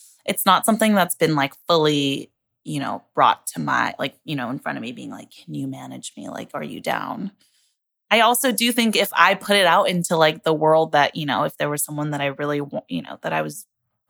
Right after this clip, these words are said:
doing P R for and it was going really well and things didn't work out with their manager, but I was like, "No, this person," like, I wouldn't be completely opposed to it, you know?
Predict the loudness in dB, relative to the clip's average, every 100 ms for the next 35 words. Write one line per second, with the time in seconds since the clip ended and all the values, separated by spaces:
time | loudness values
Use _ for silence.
0 | -2 2 2 2 4 4 4 2 2 4
1 | 6 4 0 -4 -4 -2 0 0 2 4
2 | 6 6 4 2 0 -6 _ _ _ _
3 | _ _ -2 -2 0 -2 0 0 4 4
4 | 4 2 0 2 2 2 2 2 4 4
5 | 2 2 0 0 -2 -2 -10 -10 -12 -16
6 | _ -10 -10 -10 -12 -10 -6 -8 -10 -20
7 | -20 -20 _ _ _ 2 4 4 2 0
8 | -6 -6 -8 -8 -12 -8 -6 -6 -6 -8
9 | -10 -14 -10 -8 -8 -12 -20 -20 _ _
10 | -8 -4 -4 -6